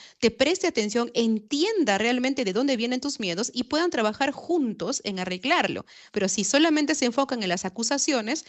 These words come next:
obviamente van a entrar en conflicto porque tú le acusas, tú le juzgas, tú le criticas a la otra persona y la otra persona se pone a la defensiva y el problema no se soluciona. Entonces, hay que aprender a ser vulnerable, ¿no? Pasar, como les digo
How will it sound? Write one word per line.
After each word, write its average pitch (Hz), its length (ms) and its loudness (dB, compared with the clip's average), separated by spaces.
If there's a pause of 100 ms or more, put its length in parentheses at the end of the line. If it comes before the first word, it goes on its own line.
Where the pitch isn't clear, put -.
(180)
obviamente 294 680 2 (240)
van 285 240 2
a 254 40 2
entrar 233 280 2
en 214 420 -4
conflicto 202 580 0
porque 185 280 -6
tú 240 120 -2
le 277 100 2
acusas, 285 580 0
tú 247 100 -4
le 254 120 2
juzgas, 254 500 0
tú 254 80 -6
le 262 140 2
criticas 277 420 0
a 269 80 0
la 254 80 2
otra 262 220 0
persona 277 440 0 (300)
y 208 120 2
la 190 100 4
otra 196 180 0
persona 202 260 -2
se 208 140 0
pone 160 220 -2
a - 20 0
la 151 120 0
defensiva 226 640 2 (220)
y 202 260 0
el 180 140 2
problema 170 380 0
no 151 80 -2
se - 120 -4
soluciona. 175 640 0 (260)
Entonces, 254 380 0 (300)
hay 370 100 4
que - 100 0
aprender 214 320 0
a 220 60 4
ser 226 180 0
vulnerable, 165 720 0
¿no? 294 260 -2 (360)
Pasar, 247 440 2
como 226 180 -2
les 180 180 0
digo 233 320 2